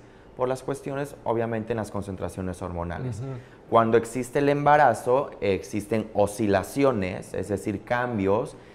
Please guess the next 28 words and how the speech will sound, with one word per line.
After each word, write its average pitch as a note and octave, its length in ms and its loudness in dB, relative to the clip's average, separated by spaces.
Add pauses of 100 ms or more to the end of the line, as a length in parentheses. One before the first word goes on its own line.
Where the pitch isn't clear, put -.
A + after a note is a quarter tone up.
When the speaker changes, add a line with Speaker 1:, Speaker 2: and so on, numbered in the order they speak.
(140)
Speaker 1:
en C3 160 -2
las C3+ 240 2
concentraciones G#2 760 -2
de A#2+ 80 0
hormona. D#3+ 400 -2 (360)
Y B2+ 120 -4
muchas B2+ 360 0
veces C#3 400 -2
esto B2+ 300 0
lo, C3 300 0
eh, A2+ 160 2
las G2+ 240 -2
tiende D3+ 260 -2
a B2 60 0
ser A2+ 160 -6
un A#2 80 -6
poquito A2 340 -4
más A2+ 220 -4
propensas C3 720 -4 (260)
a A2 140 0
que A#2 140 -2
se A2 140 -2
desencadene G#2 640 -2
o A#2 60 -6
se G#2 120 -4
desarrolle F2+ 420 -4
el E2+ 80 -6
melasma. E2+ 480 -10